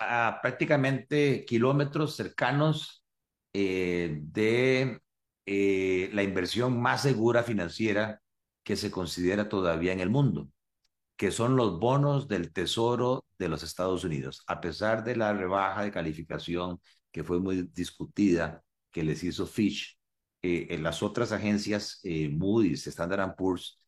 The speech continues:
lo sigue manteniendo en triple A, eh, y cuando hay crisis,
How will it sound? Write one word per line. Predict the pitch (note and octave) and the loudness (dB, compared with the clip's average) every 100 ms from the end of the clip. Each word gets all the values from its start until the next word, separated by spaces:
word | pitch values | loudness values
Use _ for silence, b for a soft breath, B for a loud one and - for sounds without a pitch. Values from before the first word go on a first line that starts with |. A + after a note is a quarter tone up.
| _ _ | _ _
lo | E2 D#2+ | -6 -4
sigue | F#2+ F#2 | -2 -2
manteniendo | G2 F#2+ F2+ F2+ F#2 | -2 -2 -2 -4 -2
en | F#2 | -4
triple | F2 G2 - F#2+ | -2 -4 -2 0
A, | G#2 F2 G#2 - _ b _ _ - | 2 0 -2 -8 _ b _ _ -4
eh, | E2+ E2 E2 E2+ _ _ _ | -2 0 -2 -6 _ _ _
y | B2+ C3 D#3 D#3 - _ _ _ _ _ | 4 6 6 4 -2 _ _ _ _ _
cuando | - A#2 G#2 C3 | 0 2 4 4
hay | F3+ | 2
crisis, | - F#3 F3 D3+ - D3 C#3 - - | 4 4 4 4 2 0 0 -16 -20